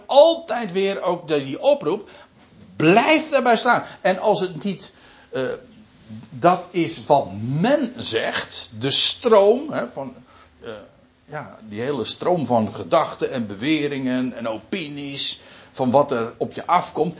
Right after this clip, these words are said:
en om dan te blijven staan. En als het trouwens niet van, eh, buitenaf is, dan komt, kan het wel ook nog van binnenuit zijn. Allerlei gevoelens van, ja,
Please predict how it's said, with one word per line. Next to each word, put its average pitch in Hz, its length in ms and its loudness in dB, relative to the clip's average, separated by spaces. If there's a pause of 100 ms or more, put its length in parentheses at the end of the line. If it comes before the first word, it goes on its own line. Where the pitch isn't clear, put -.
(100)
en 202 160 4
om 127 320 2
dan 302 280 4
te 240 100 -8
blijven 123 300 4
staan. 139 280 -4 (220)
En 254 240 -2
als 202 240 0
het 185 120 -6
trouwens 156 320 2
niet 165 240 -6
van, 131 500 2
eh, 123 160 -6
buitenaf 143 520 4
is, 131 120 -8
dan 175 140 -4
komt, 127 320 -6
kan 131 160 0
het 110 120 -4
wel 104 200 -4
ook 117 240 0
nog 101 120 -8
van 92 140 -10
binnenuit 107 460 -6
zijn. 165 300 -4 (280)
Allerlei 113 340 -2
gevoelens 131 680 -2
van, 101 220 -16
ja, - 280 -14